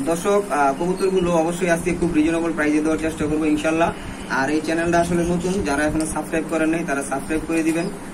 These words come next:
আর যারা subscribe করেছেন তাদের অসংখ্য ধন্যবাদ। দর্শক, আমার একটা কথা বলার আছে। কথাটা হচ্ছে দর্শক, গতবারের ভিডিওতে এক প্রবাসী uncle আমার কাছ থেকে,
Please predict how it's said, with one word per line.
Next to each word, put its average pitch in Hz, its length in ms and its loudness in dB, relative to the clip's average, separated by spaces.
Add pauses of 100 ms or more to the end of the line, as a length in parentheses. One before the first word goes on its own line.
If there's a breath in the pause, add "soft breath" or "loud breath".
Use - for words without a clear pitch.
(140)
আর 123 100 -4
যারা 147 200 0
subscribe 156 420 -4
করেছেন 170 280 -2
তাদের 147 280 -2
অসংখ্য 147 200 -4
ধন্যবাদ। 123 500 -2 (360)
দর্শক, 190 220 -2
আমার 180 200 0
একটা 180 240 -2
কথা 175 180 0
বলার 147 240 0
আছে। 143 280 -2
কথাটা 165 260 0
হচ্ছে 175 240 0
দর্শক, 170 400 0 (440)
গতবারের 208 440 4
ভিডিওতে 202 440 4
এক 170 200 2
প্রবাসী 180 420 0
uncle 160 340 0
আমার 147 200 0
কাছ 156 200 -2
থেকে, 151 240 2